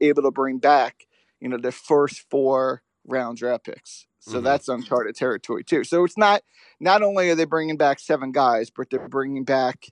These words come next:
Speaker 1: some key members. And, you know, just as Walman, like with Team Walman, we talked about how this year it's last year's great team,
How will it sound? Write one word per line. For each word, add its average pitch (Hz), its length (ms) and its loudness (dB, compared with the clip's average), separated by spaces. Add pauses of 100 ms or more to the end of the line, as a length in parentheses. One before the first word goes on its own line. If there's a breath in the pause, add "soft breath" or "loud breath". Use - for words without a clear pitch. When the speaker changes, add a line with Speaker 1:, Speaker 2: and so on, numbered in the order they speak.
(200)
Speaker 1:
some 143 220 -6
key 160 260 -8
members. 123 640 -6
And, 160 280 4 (520)
you 180 100 -2
know, 180 120 4
just 233 260 2
as 254 140 -4
Walman, 170 560 0 (100)
like 139 200 -2
with 147 100 -4
Team 160 240 -4
Walman, 147 420 2 (100)
we 139 80 -4
talked 147 300 -2
about 139 260 0
how 135 380 0
this 151 300 -6
year 147 400 2 (360)
it's - 380 -2 (460)
last 165 480 2
year's 156 240 -2
great 135 280 -2
team, 127 440 -6